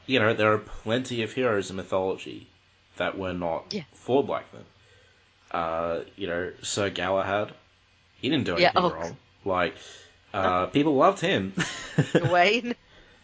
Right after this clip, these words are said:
Speaker 1: You know, yeah, exactly. Like, it's just,
Speaker 2: Yeah.
Speaker 1: um, I mean, some, some guy once said that Superman's kind of like a modern knight in shining armor, like a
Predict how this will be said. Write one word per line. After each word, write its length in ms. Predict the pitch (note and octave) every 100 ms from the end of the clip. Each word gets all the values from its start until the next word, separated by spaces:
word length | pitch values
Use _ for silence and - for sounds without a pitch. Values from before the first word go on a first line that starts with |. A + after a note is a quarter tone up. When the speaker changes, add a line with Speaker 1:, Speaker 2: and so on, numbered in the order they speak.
| _ _ -
Speaker 1:
You 100 | A2+
know, 160 | G#2+ G2+
yeah, 360 | A2+ E3 C#3 -
exactly. 680 | F#2+ G#2 - A2+ - G2 F2
Like, 260 | F2 F2+ -
it's 200 | G2 -
just, 280 | C3+ C3 D3
Speaker 2:
Yeah. 180 | A#2
Speaker 1:
um, 240 | A#2 A#2+ C3+ _ _ _ _ _ _ _ _ _ _ _ _ _
I 40 | B2+
mean, 200 | A#2 A2
some, 320 | - A#2+ -
some 280 | - A#2+ A2+
guy 180 | F#2 F#2+
once 260 | F2 F#2 -
said 180 | F#2
that 160 | C#2+ -
Superman's 420 | - - D2 E2+
kind 180 | - F2
of 80 | E2
like 200 | D#2+ -
a 20 |
modern 480 | F2 E2+ E2 D#2+ - - _ _ _ _ _ _ _ _ _ _ -
knight 320 | G2 G2+ E2+
in 60 | G2
shining 400 | - F2+ F2 E2
armor, 320 | F#2 D#2 A1+
like 200 | A#1+ -
a 180 | - -